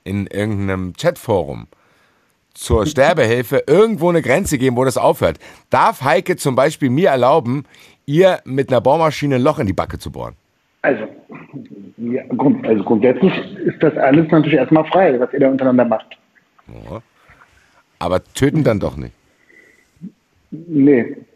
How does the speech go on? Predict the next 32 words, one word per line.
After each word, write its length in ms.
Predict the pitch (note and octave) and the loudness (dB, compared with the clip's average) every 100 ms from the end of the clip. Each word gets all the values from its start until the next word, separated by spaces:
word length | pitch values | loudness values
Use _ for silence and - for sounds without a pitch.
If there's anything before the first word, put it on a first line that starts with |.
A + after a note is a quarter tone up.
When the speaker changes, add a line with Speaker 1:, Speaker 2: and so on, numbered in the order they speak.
| - | -10
Speaker 2:
also 180 | B2 A#2 | -8 -6
das 200 | A2+ A#2+ | -6 -8
ist 140 | C3 | -6
ja 60 | C3+ | -2
genau 200 | C3+ C3 | 0 2
das 200 | C3 B2+ | 2 0
Problem. 340 | C#3 C3 C#3+ | 0 4 4
Das 120 | A#2 B2 | 2 0
ist 80 | |
ja 80 | B2+ | 0
dann 140 | B2+ C3+ | 0 0
strafrechtlich 600 | - C3+ - C#3 - - | 0 0 0 -4 -4 0
relevant. 340 | C#3 C#3+ D3 - - - - | 2 4 2 -2 -10 -12 -6
Und 120 | C#3+ | 0
wenn 120 | C3 C#3+ | 2 4
jetzt 160 | C#3+ | 2
einer 480 | C3 D3+ D3+ C3 - C#3 | 0 0 0 -2 -8 -10
das 160 | D3 | -4
mitkriegt, 600 | F3 A3 - - D3 - - - _ _ | -2 -2 -4 -6 -6 -8 -20 -20 _ _
dass 180 | D3 C3+ | -14 -12
du 80 | D3 | -8
ihr 160 | C#3+ | -4
mit 160 | C#3 C#3+ | -4 -4
einer 80 | C3+ | -2
Bohrmaschine 520 | C#3+ D#3+ E3 D#3+ D#3 | 0 0 0 0 -2
ins, 340 | C#3 C#3 C3 - | -4 -8 -10 -10
ins, 200 | C3+ C3 - | -8 -8 -10
ähm, 440 | - C3 A#2+ A#2+ A#2 | -12 -10 -10 -10 -12
ins 160 | C3 B2 | -10 -6
Gesicht 320 | B2+ E3+ F3 | 0 0 0
bohrst, 280 | - G#2+ F#2 - - - | 0 0 0 -10 -20 -18
Speaker 1:
Ja. 80 | - | -12